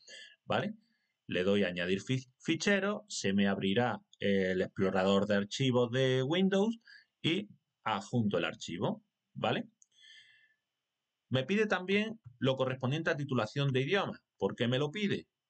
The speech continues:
Porque he dicho que quiero participar en Bolsa Bilingüe. Por tanto, tendré que adjuntar el certificado correspondiente, tanto de inglés como de francés,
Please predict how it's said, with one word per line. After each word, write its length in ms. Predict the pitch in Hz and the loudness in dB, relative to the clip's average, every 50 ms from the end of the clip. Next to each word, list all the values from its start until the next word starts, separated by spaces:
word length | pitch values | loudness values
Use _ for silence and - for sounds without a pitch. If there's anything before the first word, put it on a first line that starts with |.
| _ | _
Porque 380 | _ - 92 92 95 - - 107 | _ -2 -2 -2 -2 -2 0 0
he 60 | 110 | 2
dicho 360 | 117 139 147 143 - - 139 | 2 0 0 0 -2 -2 -2
que 120 | 127 123 113 | -2 -2 -2
quiero 280 | - 117 117 127 123 | 0 2 2 2 2
participar 680 | - 127 127 - - 131 123 - 123 117 - 143 156 165 | 0 -2 -4 -4 -6 -8 -6 -4 -4 -2 -2 -2 -2 -2
en 120 | 156 143 | -4 -4
Bolsa 380 | 117 104 107 104 - - 113 104 | 0 0 0 0 0 -2 -2 -2
Bilingüe. 440 | 123 135 175 196 151 113 98 92 - _ _ _ _ _ _ _ | -2 0 0 0 0 0 -4 -6 -10 _ _ _ _ _ _ _
Por 180 | _ 101 98 - | _ -2 0 0
tanto, 280 | - 113 110 110 123 | -2 -4 -2 -2 -2
tendré 300 | 117 - 123 123 127 131 | 0 0 0 0 0 0
que 80 | 127 135 | 0 0
adjuntar 600 | 127 123 - 131 127 127 123 - 135 143 147 147 - | -4 -4 -4 -6 -4 -4 -4 -2 -4 -4 -4 -6 -4
el 240 | 120 127 139 139 135 | -2 -2 -2 -2 -2
certificado 960 | - 131 117 101 - - 117 110 - 107 104 101 107 117 120 123 127 127 | -2 -2 -2 -2 -2 -4 -4 -2 -2 -4 -4 -2 0 0 0 0 0 0
correspondiente, 840 | 127 120 107 113 110 107 - - 110 110 113 135 135 110 101 - - - _ _ _ | 0 -2 -2 -2 -4 -4 -4 -6 -4 -2 0 0 0 0 -2 -4 -8 -18 _ _ _
tanto 360 | - 101 101 101 101 98 95 | -2 0 0 0 0 0 -2
de 100 | 90 92 | -2 -2
inglés 460 | 95 95 98 110 139 175 202 220 - | -2 -2 0 0 2 0 0 -2 -8
como 260 | - _ - - 101 | -10 _ -4 -2 2
de 100 | 98 98 | 2 2
francés, 540 | - - - 208 - 98 - 131 143 170 196 | 0 0 -2 -4 -4 -2 0 0 0 0 -2